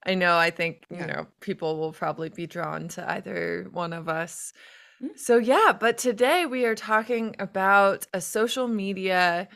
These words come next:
Speaker 1: digital detox,
Speaker 2: Woohoo.
Speaker 1: what have you. We often talk about the benefits of blocking your ex on social media. And I think we've even said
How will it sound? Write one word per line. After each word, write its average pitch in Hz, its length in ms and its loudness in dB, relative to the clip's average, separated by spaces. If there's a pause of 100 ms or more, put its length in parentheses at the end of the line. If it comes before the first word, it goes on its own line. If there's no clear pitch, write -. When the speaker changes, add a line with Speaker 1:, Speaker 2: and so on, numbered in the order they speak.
(460)
Speaker 1:
digital 220 500 4
detox, 190 960 2
Speaker 2:
Woohoo. 226 340 -6
Speaker 1:
what 196 300 4
have 175 480 4
you. 156 400 0 (920)
We 254 180 2
often 262 420 2
talk 240 280 0
about 202 240 4
the 180 40 -12
benefits 170 680 -2
of 160 320 -6
blocking 170 500 -2
your 247 260 0
ex 254 400 -2 (120)
on 233 180 -2
social 233 380 -2
media. 214 680 -2 (320)
And 196 140 2
I 202 80 6
think 226 260 -2
we've 330 180 -4
even 214 340 -2
said 170 320 -2